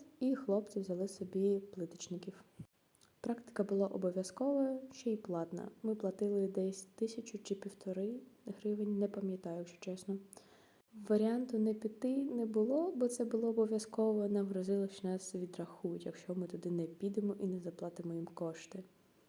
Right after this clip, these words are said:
Але я не шкодую, бо це було дуже веселе, веселий час, і я набула гарних навиків. Перший день практики — це була основа,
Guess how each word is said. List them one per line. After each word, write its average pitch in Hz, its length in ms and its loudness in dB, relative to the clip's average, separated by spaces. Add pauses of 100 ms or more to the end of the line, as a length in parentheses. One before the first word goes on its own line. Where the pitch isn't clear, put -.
(280)
Але 202 420 4
я 202 180 2
не 208 120 2
шкодую, 156 560 -2 (160)
бо 175 60 0
це 175 180 0
було 170 400 0
дуже 170 280 -4
веселе, 170 600 -4 (160)
веселий 175 360 0
час, 240 680 -4 (100)
і 214 120 -2 (340)
я 196 240 2
набула 196 720 0
гарних 208 360 -2
навиків. 165 500 -6 (760)
Перший 226 260 2
день 190 160 2
практики — 247 580 0
це 247 160 -4
була 214 440 2
основа, 170 640 -6